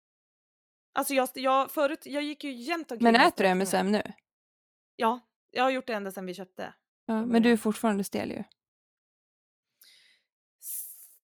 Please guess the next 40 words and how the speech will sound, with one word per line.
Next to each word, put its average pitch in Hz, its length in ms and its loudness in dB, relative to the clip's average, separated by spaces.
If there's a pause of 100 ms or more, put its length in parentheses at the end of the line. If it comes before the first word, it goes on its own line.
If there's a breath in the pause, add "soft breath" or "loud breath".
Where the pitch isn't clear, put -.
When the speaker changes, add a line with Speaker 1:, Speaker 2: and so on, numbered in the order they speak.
(380)
Speaker 1:
fast 339 240 -4
jag 381 200 2
får 311 340 0
ont 294 300 -4
i 311 60 0
huvudet 277 800 -2
n-, 240 260 -6
vid 233 220 -10
P 247 100 -4
M 180 100 -4
S. - 300 -12 (540)
Speaker 2:
Ja, 226 220 -2
okej. - 300 -10 (300)
Men 233 140 8
det 262 80 6
var 277 80 4
ju 285 100 4
Speaker 1:
Ja. 240 160 4
Speaker 2:
innan 262 300 6
P 214 100 2
M 208 140 2
S 262 320 0
du - 140 -6
sa - 140 -8
att 214 140 -6
du 220 80 -10
hade 220 160 -10
ont, 214 200 -8
det 214 60 -10
var 208 80 -4
därför 214 280 -8
jag - 100 -10
tänkte. 233 320 -6
Speaker 1:
Ja, 240 80 -10
det 226 80 -14
kanske - 260 -20
det 190 120 -16
var. 180 240 -18 (120)
Ja, 226 280 -14
jo. 240 260 -20